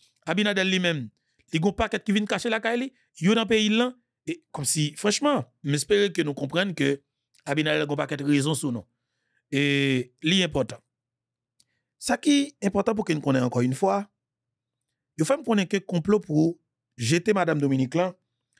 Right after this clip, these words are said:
se ke Jocelyn prive de el a san pou san.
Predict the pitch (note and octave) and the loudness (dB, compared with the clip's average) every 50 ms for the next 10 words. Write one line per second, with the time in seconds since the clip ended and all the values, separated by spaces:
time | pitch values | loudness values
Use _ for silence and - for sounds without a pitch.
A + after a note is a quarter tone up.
0 | _ - - - E3+ C#3 - F3 E3+ E3+ F3 F3 _ _ _ _ _ _ _ _ | _ -6 -2 0 0 0 0 -2 -2 -2 -4 -8 _ _ _ _ _ _ _ _
1 | _ _ _ _ - - G3 F#3 - - C4 B3+ B3 A3 A3 G#3+ F#3+ G3+ F#3+ F#3 | _ _ _ _ -2 0 0 0 2 0 0 -2 0 2 2 2 4 4 2 2
2 | F#3 F3+ F3+ F#3 F#3+ F#3+ F#3+ - - - E3 - - F#3 E3+ E3 C3+ - - - | 2 4 4 4 2 2 0 -2 -2 -2 0 0 0 0 -2 -2 -2 -2 -2 -4